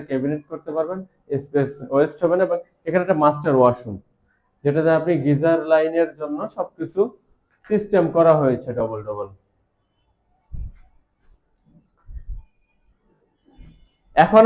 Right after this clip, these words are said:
আমরা দেখব দ্বিতীয় আরেকটা চাইল্ড বেড। দেখেন, এই চাইল্ড বেডটা অনেক সুন্দর এবং বড়, যেটার সাথে বারান্দা আছে।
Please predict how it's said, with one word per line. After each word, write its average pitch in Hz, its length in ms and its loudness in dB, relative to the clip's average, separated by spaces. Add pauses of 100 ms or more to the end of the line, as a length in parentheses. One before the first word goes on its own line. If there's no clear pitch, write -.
আমরা 220 240 4
দেখব 226 180 6 (1700)
দ্বিতীয় 156 360 4
আরেকটা 151 280 4 (180)
চাইল্ড 151 380 4
বেড। 110 220 -4 (440)
দেখেন, 151 260 -2 (240)
এই 147 80 4 (160)
চাইল্ড 127 300 2
বেডটা 147 320 -4 (680)
অনেক 127 280 0 (140)
সুন্দর 151 300 2 (100)
এবং 135 120 0 (160)
বড়, 113 180 0 (800)
যেটার 127 260 -4
সাথে 143 160 -4 (120)
বারান্দা 135 380 0 (100)
আছে। 139 200 -10